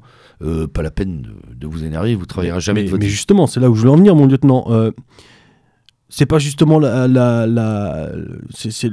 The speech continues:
Speaker 2: c'est, c'est le, c'est, c'est, c'est ce que disent les anarchistes depuis longtemps. Euh, libérer le peuple du travail, c'est pas le rêve, le vieux rêve de, du, du bon vieux gaulois.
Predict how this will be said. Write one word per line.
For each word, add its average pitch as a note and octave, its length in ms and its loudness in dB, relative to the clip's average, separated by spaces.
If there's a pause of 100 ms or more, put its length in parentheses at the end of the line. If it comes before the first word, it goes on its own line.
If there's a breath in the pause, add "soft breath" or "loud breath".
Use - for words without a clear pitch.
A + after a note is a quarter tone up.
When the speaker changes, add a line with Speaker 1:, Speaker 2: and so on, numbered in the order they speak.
Speaker 2:
c'est, A#2 280 -4
c'est A#2 200 -6
le, A2 260 -2
c'est, A2 220 -6
c'est, - 180 -10
c'est - 320 -12
ce - 80 -10
que A#2+ 60 -4
disent A#2 200 -4
les A2+ 140 0
anarchistes A#2 400 -2
depuis A#2 180 -4
longtemps. E3+ 460 4
Euh, A#2 240 2 (360 soft breath)
libérer D3+ 360 6
le D3+ 80 6
peuple D3+ 180 0
du C3 80 -2
travail, C#3 320 0
c'est - 160 -2
pas B2+ 140 2
le B2 100 4
rêve, C3 380 4
le B2+ 100 4
vieux C#3 220 6
rêve D3 460 4
de, B2+ 160 0
du, B2+ 260 -2
du B2+ 140 -2
bon D3 160 4
vieux D3+ 160 6
gaulois. G#3+ 340 4